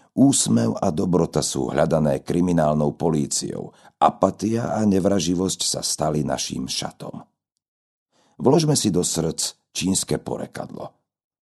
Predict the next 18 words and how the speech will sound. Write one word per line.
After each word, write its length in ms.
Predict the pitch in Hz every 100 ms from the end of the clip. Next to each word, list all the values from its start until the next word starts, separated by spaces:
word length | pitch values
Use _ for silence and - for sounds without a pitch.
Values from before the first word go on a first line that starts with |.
| -
Nikdy 640 | 87 123 127 127 139 101
neprerušuj 640 | 85 - 92 85 - 69 69
niekoho, 640 | 71 - - 73 90 110 _ _ _
kto 160 | - 87
ťa 160 | 85 82
chváli. 640 | - 69 60 57 - - _ _ _ _ _ _ _ _ _ _ - _ _ _ -
Ak 280 | 95 - -
chceme 320 | 147 151 -
človeka, 400 | 117 123 127 90
ktorý 400 | 80 95 90 85
nám 240 | 71 69
ďakuje 400 | 78 101 - 78
alebo 320 | 62 65 65
nás 280 | 64 62 -
chváli, 440 | 73 80 90 78 -
prerušiť, 600 | 82 92 85 - - - - _ _ _
zastaviť 720 | 73 98 - - 98 73 67
vodopád 560 | 80 92 92 - 67